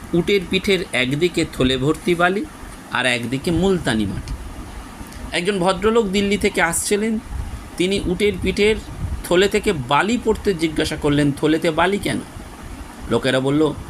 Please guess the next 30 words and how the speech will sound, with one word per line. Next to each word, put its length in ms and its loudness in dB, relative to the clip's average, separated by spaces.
"ওজন 280 4
ঠিক 220 0
করার 280 0
জন্য।" 280 -8
তখন 220 2
তিনি 180 0
বললেন, 260 2
"আরে, 160 6
তোমরা 280 2
কি 200 0
বোকামি 360 4
করছো? 360 0
তোমাদের 320 2
সর্দার 560 2
আর 140 2
তোমরা 240 4
একই 380 -2
রকম, 320 0
তোমরা 360 4
উটের 320 2
পিঠে 200 2
অকারণ 520 2
ভার 260 2
চাপিয়ে 400 0
কষ্ট 240 -2
দিচ্ছ।" 340 -8
লোকেরা 280 0
বলল, 260 -2
"সত্যিই 440 -4
তো, 120 -2